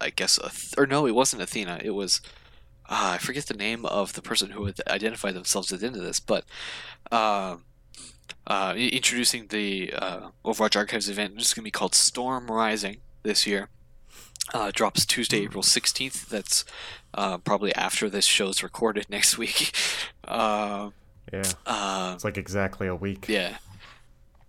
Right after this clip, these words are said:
Speaker 1: Uh, i-, assuming the, the video is accurate, you'll be able to play, uh, like, the regular story mode as Tracer, Winston, Mercy, and Genji, which, um, you know, whatever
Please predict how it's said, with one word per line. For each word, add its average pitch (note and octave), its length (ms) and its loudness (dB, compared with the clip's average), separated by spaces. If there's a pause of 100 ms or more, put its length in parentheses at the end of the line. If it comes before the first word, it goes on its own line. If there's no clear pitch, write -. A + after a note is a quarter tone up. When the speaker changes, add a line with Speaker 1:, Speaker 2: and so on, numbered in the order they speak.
(160)
Speaker 1:
Uh, A2 480 4
i-, - 80 0
assuming C3 460 2
the, G#2 720 2
the A2+ 160 0
video C3 280 4
is A2+ 120 0
accurate, A2+ 360 2
you'll A2 120 0
be A2 80 -2
able G#2+ 140 2
to G#2 180 -2
play, G#2 540 2 (200)
uh, F#2+ 200 -6
like, F2+ 180 -6
the G2 80 -6
regular G2 320 -2
story G#2+ 300 2
mode G2 200 -4
as F#2 140 0
Tracer, A2+ 400 2
Winston, G#2+ 420 2
Mercy, G2+ 360 0
and F#2+ 80 -12
Genji, A2 400 0 (380)
which, - 300 4
um, B2+ 300 -6 (300)
you A2+ 100 -6
know, F2+ 100 -6
whatever A2 480 2